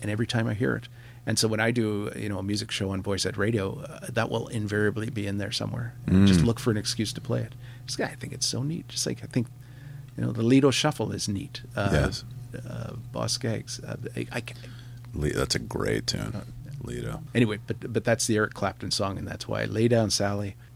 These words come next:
Speaker 1: and rest you in my arms. Yeah. It's just something, uh,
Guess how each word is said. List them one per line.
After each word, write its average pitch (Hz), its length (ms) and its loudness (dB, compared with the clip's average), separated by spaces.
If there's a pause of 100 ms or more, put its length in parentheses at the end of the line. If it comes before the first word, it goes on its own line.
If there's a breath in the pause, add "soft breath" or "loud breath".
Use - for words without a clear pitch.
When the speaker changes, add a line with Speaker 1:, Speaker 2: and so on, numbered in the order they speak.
Speaker 1:
and 92 100 -4
rest 98 280 -4
you 95 80 -2
in 98 100 -2
my 95 160 -2
arms. 110 520 -6 (160)
Yeah. - 180 -8 (400)
It's - 120 -8
just - 240 -8
something, 139 460 -2
uh, 127 260 0